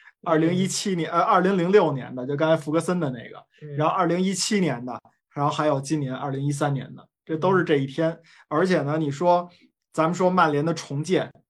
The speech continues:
Speaker 2: 嗯。
Speaker 1: 呃，其实像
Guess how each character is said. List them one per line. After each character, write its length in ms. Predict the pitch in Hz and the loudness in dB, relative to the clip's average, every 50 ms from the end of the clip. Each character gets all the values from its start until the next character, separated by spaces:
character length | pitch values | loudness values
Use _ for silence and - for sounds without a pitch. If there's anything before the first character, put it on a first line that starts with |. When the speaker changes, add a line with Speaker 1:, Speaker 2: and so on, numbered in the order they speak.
| _ _ - | _ _ -18
Speaker 2:
嗯。 220 | 151 151 143 139 135 | -14 -12 -10 -8 -6
Speaker 1:
呃， 640 | 139 160 156 156 151 151 151 147 143 143 143 139 139 - _ _ _ _ _ | -4 -2 -2 -2 -2 -2 -4 -4 -4 -4 -4 -4 -6 -12 _ _ _ _ _
其 220 | - - - 208 | -12 -4 -2 0
实 360 | 214 214 214 208 214 208 - _ _ _ _ | 2 4 2 2 2 -2 -8 _ _ _ _
像 420 | - - 220 202 180 165 143 - | -2 2 4 4 4 2 0 -4